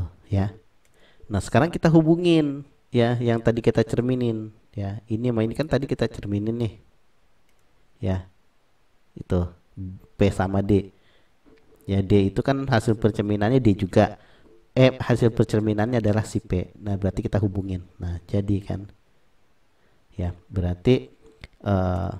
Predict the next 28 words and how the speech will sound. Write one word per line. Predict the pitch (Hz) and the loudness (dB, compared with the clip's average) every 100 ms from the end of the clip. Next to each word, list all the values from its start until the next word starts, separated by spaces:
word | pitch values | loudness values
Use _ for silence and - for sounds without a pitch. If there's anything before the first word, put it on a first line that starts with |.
| - - - - | -16 -20 -8 -4
pencerminan | 95 - 104 95 | -4 -4 -4 -2
dari | 95 92 95 95 95 95 95 - - | 0 0 0 0 0 0 -4 -8 -4
E | 98 | -2
D | 87 95 101 135 143 - _ _ _ - | 2 4 6 4 0 -8 _ _ _ -6
adalah | 95 90 90 98 120 | -2 0 2 2 0
si | - 123 123 | 2 2 2
D | 98 104 104 | 4 4 4
P. | - 98 90 92 _ _ _ _ _ _ _ _ _ - | 2 2 0 -4 _ _ _ _ _ _ _ _ _ -8
Ya, | 95 85 | -6 -4
hasilnya | 101 - 104 101 101 | -4 0 0 0 -2
itu | |
dia. | 98 90 87 - - - - - | -2 -2 -6 -10 -20 -20 -18 -4
Nah, | 98 | -2
sekarang | - 117 175 | 2 6 6
kita | - 196 | 6 6
mau | 180 | 6
cari, | 170 135 - - _ - - | 6 2 0 -12 _ -14 0
eh, | 135 120 117 113 117 117 | 4 4 4 4 2 2
cari | - 127 123 | 4 6 8
jarak | 139 170 147 139 - - - | 8 10 8 2 -18 -8 0
antara | 117 110 120 147 | 2 6 6 6
bidang | 127 117 113 107 104 101 - - - 110 | 6 4 6 4 2 -6 -14 -20 0 8
B | 117 | 10
D | 110 | 10
H | 95 107 - | 6 2 2
F | 135 - | 0 2
dengan | 120 107 123 | 2 4 2
D | 113 | 6